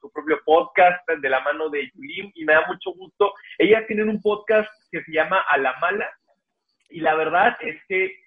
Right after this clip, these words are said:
es muy bueno, lo he escuchado, y ya me hice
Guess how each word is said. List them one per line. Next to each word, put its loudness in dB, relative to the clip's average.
es -6
muy -2
bueno, -4
lo 0
he 2
escuchado, -2
y -8
ya 0
me -4
hice -8